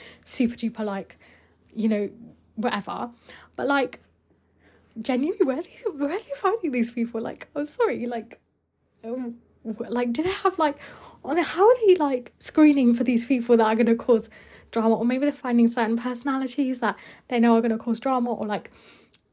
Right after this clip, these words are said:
genuinely, I feel like, um, dating shows are, like,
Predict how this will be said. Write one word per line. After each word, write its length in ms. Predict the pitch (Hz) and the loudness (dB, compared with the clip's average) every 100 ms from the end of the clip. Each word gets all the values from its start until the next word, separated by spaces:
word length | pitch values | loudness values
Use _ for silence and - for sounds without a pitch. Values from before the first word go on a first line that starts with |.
| _ _ - | _ _ -6
genuinely, 440 | 226 262 294 370 | 0 2 2 -2
I 80 | 359 | -4
feel 160 | 302 285 | -2 0
like, 240 | 254 233 _ | 0 -4 _
um, 420 | 262 247 226 220 220 - - - | 4 6 6 4 0 -8 -10 -4
dating 480 | - 226 233 - 233 | 0 2 2 2 2
shows 520 | 233 226 254 311 339 - - - _ _ _ _ - | 2 0 2 0 -2 -10 -20 -20 _ _ _ _ -2
are, 220 | 220 220 | 2 4
like, 380 | 214 202 - | 2 0 -4